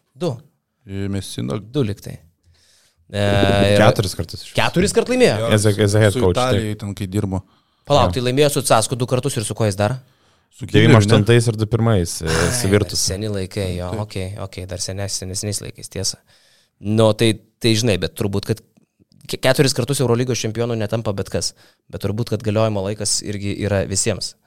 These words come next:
Speaker 2: Mm.
Speaker 1: Kiek mes indai dabar metų yra?
Speaker 3: Šešiasdešimt keturi.
Speaker 1: Šiam?
Speaker 2: Šešiasdešimt keturi.
Speaker 1: Šiam keturi?
Speaker 2: Tai jis realiai Želko vos ne metų,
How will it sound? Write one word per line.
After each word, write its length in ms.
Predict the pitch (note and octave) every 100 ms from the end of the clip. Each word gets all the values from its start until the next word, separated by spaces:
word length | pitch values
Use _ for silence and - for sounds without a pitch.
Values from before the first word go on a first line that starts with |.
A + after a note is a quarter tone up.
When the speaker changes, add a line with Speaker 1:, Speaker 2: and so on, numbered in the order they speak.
| -
Speaker 2:
Mm. 380 | G#2 G2 F#2+ G2
Speaker 1:
Kiek 180 | - G#2
mes 180 | F#2+ -
indai 200 | F2+ D2+
dabar 240 | C#2+ -
metų 240 | D2 C#2+ C#2+
yra? 160 | C2+ - _ _ _ _ _ _ _ _
Speaker 3:
Šešiasdešimt 140 | - G2+
keturi. 0 |
Speaker 1:
Šiam? 240 | F#2+ A2+
Speaker 2:
Šešiasdešimt 240 | G#2 A2 A2
keturi. 340 | G#2 C3+ A#2+ -
Speaker 1:
Šiam 240 | G#2+ G2+
keturi? 300 | G#2 G#2 C#3+ D#3+ _ _ _ -
Speaker 2:
Tai 160 | - A#2
jis 80 |
realiai 320 | D3+ B2+ A#2+ G#2+
Želko 320 | C#3+ G#2 G2+
vos 80 | -
ne 60 | A2+
metų, 360 | C#3+ C#3 F2+